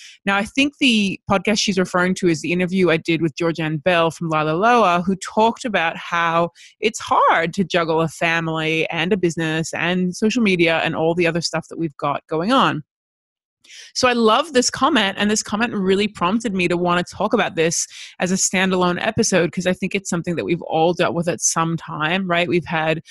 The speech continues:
family members, we've had parents, we've had kids or whatever who, yeah, they get jealous and they get resentful, sometimes just resentful, you know, they feel like all our time is being taken up by this thing. And it's,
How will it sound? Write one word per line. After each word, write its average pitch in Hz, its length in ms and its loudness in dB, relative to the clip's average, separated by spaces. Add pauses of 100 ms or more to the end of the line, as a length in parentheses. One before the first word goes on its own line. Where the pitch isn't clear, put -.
(300)
family 269 300 2
members, 226 400 4
we've 175 100 0
had - 160 -4
parents, 233 360 2
we've 185 100 -4
had - 160 -2
kids 214 340 2
or 208 60 2
whatever 190 400 2
who, 185 240 2
yeah, 202 420 2
they 175 160 2
get 165 220 -2
jealous 180 480 2
and 170 100 -4
they 165 120 -2
get 170 160 0
resentful, 170 960 0 (300)
sometimes 190 380 -2
just 214 280 -2
resentful, 190 600 2
you 190 120 0
know, 170 180 2
they 185 160 2
feel 185 220 0
like 175 120 2
all 175 120 2
our 180 100 4
time 175 380 -2
is 170 100 -4
being 175 220 -4
taken 165 340 -6
up 160 160 -4
by 160 120 -2
this 160 220 -8
thing. 190 460 0 (600)
And 277 160 2
it's, 277 160 -2